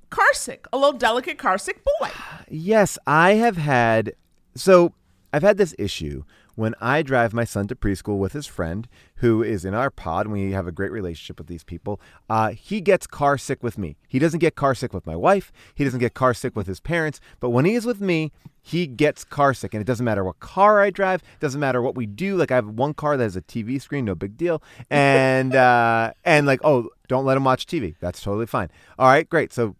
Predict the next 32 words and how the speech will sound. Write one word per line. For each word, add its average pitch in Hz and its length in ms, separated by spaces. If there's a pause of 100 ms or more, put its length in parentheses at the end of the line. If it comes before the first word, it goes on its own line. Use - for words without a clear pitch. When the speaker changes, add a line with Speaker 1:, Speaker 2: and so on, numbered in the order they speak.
(120)
Speaker 2:
we're 120 120
in 131 40
a 127 60
car 135 240
today 160 260
without 120 500
a 147 40
T 185 200
V. 156 200 (260)
He's - 100
not 104 140
watching 113 260
T 131 140
V. 175 220 (400)
Pukes - 260
all 147 160
over. 127 180 (280)
And 180 200
there 196 120
is 226 240
something 277 640
to 254 80
be 190 160
said 82 400 (560)
for, 131 800 (440)
I, 156 160 (260)
I, 170 120
I 175 60
love 175 480
being 143 140
a 120 60
parent. 175 400